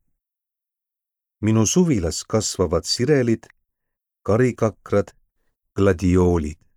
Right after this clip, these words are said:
Minu maakodus kasvavad karusmarjad, tikrid, punased sõstrad,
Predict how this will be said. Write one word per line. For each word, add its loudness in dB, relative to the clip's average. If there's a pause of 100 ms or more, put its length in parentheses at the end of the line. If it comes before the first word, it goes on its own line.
(1700)
Minu 6
maakodus 2
kasvavad -2
karusmarjad, 2 (880)
tikrid, -8 (1160)
punased 4
sõstrad, -2